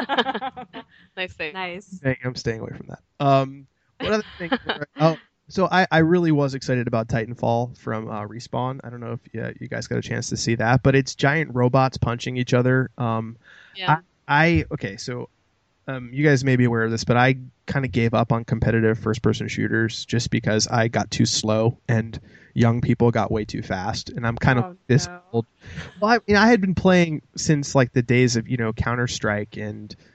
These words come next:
Speaker 3: Action Quake and all these old P C F P S games, and I, I used to be okay at them. I was never good, but I, I was okay. And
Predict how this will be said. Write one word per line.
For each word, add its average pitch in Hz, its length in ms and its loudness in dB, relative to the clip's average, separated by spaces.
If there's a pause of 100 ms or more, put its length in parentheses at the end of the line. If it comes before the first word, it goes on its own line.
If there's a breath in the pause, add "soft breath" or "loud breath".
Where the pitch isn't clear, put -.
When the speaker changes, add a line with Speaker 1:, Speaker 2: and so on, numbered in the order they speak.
(220 soft breath)
Speaker 3:
Action 120 440 -2
Quake 110 400 -4
and 131 100 0
all 156 140 8
these 135 160 6
old 120 320 4
P 123 160 0
C 113 320 0
F 113 160 -4
P - 100 -2
S 151 160 2
games, 113 320 -8
and 127 100 -2
I, 139 240 2
I 131 100 2
used 160 180 6
to 170 60 -2
be 160 120 4
okay 143 360 2
at - 120 -8
them. 110 240 -14 (140)
I 135 40 -4
was 151 120 2
never 160 180 2
good, 120 300 2
but 123 100 4
I, 123 260 6
I - 40 2
was 123 160 4
okay. 120 400 4
And 104 80 -2